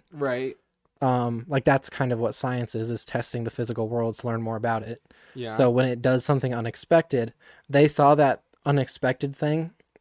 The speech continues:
Speaker 2: as the capacity of that object – to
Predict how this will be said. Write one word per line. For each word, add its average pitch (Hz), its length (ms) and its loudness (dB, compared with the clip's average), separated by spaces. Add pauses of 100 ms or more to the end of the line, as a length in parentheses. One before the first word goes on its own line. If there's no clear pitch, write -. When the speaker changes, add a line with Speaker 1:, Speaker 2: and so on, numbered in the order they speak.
(120)
Speaker 2:
as 127 180 0
the 123 120 -4
capacity 131 760 -2
of 120 80 -4
that 117 240 -2
object – 113 600 -4 (600)
to 120 420 2